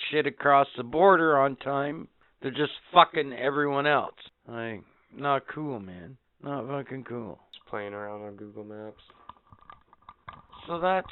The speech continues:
Speaker 1: fucking where we stand right now on the numbers, I guess. Yeah, I don't know, man. So anyways, I'm sitting here in the studio,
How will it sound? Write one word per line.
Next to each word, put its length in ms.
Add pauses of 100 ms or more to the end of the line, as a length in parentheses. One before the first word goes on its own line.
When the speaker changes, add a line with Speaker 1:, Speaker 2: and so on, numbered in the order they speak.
(140)
Speaker 1:
fucking 680 (640)
where 200
we 160 (120)
stand 340
right 180
now 320
on 120
the 80
numbers, 460
I 120
guess. 280 (760)
Yeah, 320 (140)
I 40
don't 220
know, 180
man. 340 (400)
So 180
anyways, 560 (460)
I'm 160 (140)
sitting 260
here 280
in 160
the 60 (180)
studio, 440